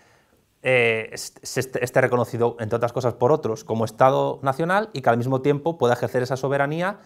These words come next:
en, dentro de su territorio y, dentro de, y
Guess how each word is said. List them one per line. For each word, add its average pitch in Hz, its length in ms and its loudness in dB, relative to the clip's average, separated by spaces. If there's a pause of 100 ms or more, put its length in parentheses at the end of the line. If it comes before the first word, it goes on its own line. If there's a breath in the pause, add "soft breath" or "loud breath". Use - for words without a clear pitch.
(540 soft breath)
en, 139 220 2
dentro 147 240 2
de 139 80 2
su 143 100 -2
territorio 139 420 2
y, - 20 -2
dentro 127 260 0
de, - 100 -4
y 143 300 -2